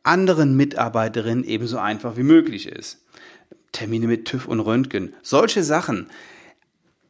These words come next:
Überlegen Sie mal in Ihrem Tagesgeschäft, wie viele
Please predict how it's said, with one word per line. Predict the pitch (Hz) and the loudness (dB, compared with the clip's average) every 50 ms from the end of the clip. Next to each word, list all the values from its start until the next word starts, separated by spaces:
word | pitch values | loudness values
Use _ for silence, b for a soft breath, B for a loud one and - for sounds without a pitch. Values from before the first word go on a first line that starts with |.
| _ _ | _ _
Überlegen | - 170 135 147 151 151 160 208 240 - 269 233 | -4 -2 0 0 2 2 2 0 0 0 0 0
Sie | 208 175 170 175 | 0 0 -2 -2
mal | 175 170 175 170 175 185 190 - 190 208 - _ _ _ _ _ _ _ _ _ _ _ _ _ _ _ _ _ _ _ _ _ _ _ _ _ _ _ _ _ _ _ _ _ _ _ _ _ _ _ _ _ - | -2 -2 -4 -4 -4 -6 -6 -8 -10 -12 -16 _ _ _ _ _ _ _ _ _ _ _ _ _ _ _ _ _ _ _ _ _ _ _ _ _ _ _ _ _ _ _ _ _ _ _ _ _ _ _ _ _ 4
in | 160 180 190 202 | 4 4 4 4
Ihrem | 190 165 160 156 156 | 2 4 4 4 2
Tagesgeschäft, | - 127 104 98 104 - - 98 - - 92 - - - | 0 -2 -2 -2 -2 -6 -6 -6 -8 -8 -8 -10 -10 -10
wie | 120 117 120 131 165 220 233 | -10 -8 -6 -4 -2 -4 -4
viele | - - - - 214 208 196 196 196 190 196 190 | -4 -6 -4 -2 -2 0 0 -2 -2 -4 -6 -8